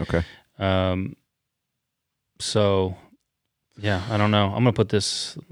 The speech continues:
Speaker 2: on airplane mode.
Speaker 1: <laughs> But
Speaker 2: I
Speaker 1: the
Speaker 2: can't do that. People are gonna text when I have to show this video. Watch.
Speaker 1: The <laughs>
Speaker 2: It's gonna ruin it. Stop texting.
Speaker 1: But the, uh, but the question, the,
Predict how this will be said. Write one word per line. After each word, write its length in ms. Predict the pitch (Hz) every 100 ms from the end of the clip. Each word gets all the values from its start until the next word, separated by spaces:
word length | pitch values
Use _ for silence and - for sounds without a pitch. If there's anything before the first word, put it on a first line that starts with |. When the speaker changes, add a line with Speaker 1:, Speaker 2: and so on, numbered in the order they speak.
| 147
Speaker 2:
on 140 | 101 98
airplane 440 | 101 - 101 98
mode. 140 | 95
Speaker 1:
<laughs> 240 | 147 135 101
But 40 | 107
Speaker 2:
I 140 | 110 110
Speaker 1:
the 40 | 101
Speaker 2:
can't 200 | 98 104
do 120 | 98
that. 180 | 98 -
People 200 | 151 139
are 20 |
gonna 160 | 110 92
text 340 | 98 92 -
when 60 | 90
I 20 |
have 80 | 85
to 60 |
show 180 | - 90
this 120 | 87
video. 300 | 92 90 87 87
Watch. 320 | 87 - -
Speaker 1:
The 160 | 98 95
<laughs> 800 | - - 147 - 143 - - -
Speaker 2:
It's 140 | 113
gonna 180 | 101 85
ruin 240 | 82 87
it. 120 | 85 - - _ - - 135
Stop 260 | 87 101
texting. 460 | - 98 - 90 87 -
Speaker 1:
But 300 | 117 107 -
the, 240 | 113 101
uh, 120 | 98
but 240 | 98 113 -
the 60 |
question, 680 | - 160 165 - 92 92 95 -
the, 120 | 113